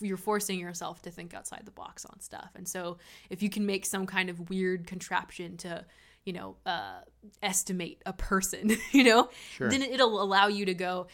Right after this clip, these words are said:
Speaker 1: "I'm using this broom as my partner right now, and it kind of works for these things, but it doesn't work for that." Well, why? You know,
Speaker 2: Right.
Speaker 1: why does this broom suck as your partner right now? Oh, 'cause its arm's not bending, and, and the arm bending is an important part of doing this technique.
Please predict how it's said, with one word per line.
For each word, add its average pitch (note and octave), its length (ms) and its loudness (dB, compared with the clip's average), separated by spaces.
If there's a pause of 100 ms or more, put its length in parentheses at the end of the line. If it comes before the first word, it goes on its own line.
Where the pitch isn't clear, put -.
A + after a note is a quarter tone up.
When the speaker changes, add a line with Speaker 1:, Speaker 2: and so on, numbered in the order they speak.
(320)
Speaker 1:
"I'm A3+ 260 4
using B3+ 280 0
this A3 120 -2
broom G#3+ 380 4
as F#3 100 0
my F#3+ 140 2
partner F#3+ 420 2
right E3 220 -4
now, D#3+ 300 -2
and E3 100 -8
it - 80 -18
kind G#3+ 240 6
of G3+ 180 0 (480)
works A#3 300 4
for G#3+ 120 0
these G#3+ 220 -2
things, F#3+ 240 -4
but F#3 100 -6
it E3+ 100 -8
doesn't G3 260 -2
work G3 180 -4
for F#3 160 -8
that." F3+ 300 2
Well, F#3 160 -8
why? F#3 500 6 (120)
You F3+ 120 -8
know, F3 140 -6
Speaker 2:
Right. F3+ 140 -6
Speaker 1:
why G3+ 160 8
does A#3+ 180 0
this A3+ 180 0
broom G3+ 500 -2
suck G3 400 -2
as F3+ 140 -6
your F3+ 140 -10
partner E3 400 -4
right D#3 200 -8
now? G2 340 -10 (200)
Oh, C4 140 8
'cause - 160 -6
its F3 140 -6
arm's A#3 320 -2
not E3+ 200 -6
bending, E3 400 -14
and, E3+ 300 -14
and F3 220 -8 (300)
the F#3+ 220 -4
arm G#3+ 220 4
bending F3 320 -2
is E3 80 -10
an E3+ 80 -12
important F3+ 360 -12
part F#3 220 -6
of G3 140 -6
doing A3 260 -2
this A3+ 160 -6
technique. A#3 480 -6